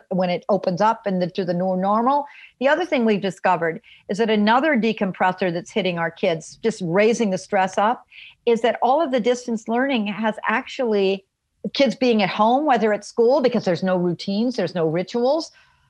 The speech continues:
their sleep patterns are dramatically changed. So instead of sleeping better, they're sleeping worse.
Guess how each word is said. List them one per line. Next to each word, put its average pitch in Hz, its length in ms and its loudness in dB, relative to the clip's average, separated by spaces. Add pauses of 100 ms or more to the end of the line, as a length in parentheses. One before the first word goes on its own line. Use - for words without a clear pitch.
(220)
their 247 80 2
sleep 320 300 -2
patterns 175 400 2
are - 20 0
dramatically 160 560 -2
changed. 151 480 -6 (540)
So 226 100 0
instead 247 300 2
of 233 100 0
sleeping 233 380 0
better, 285 360 0
they're 208 120 0
sleeping 220 420 -2
worse. 247 480 -4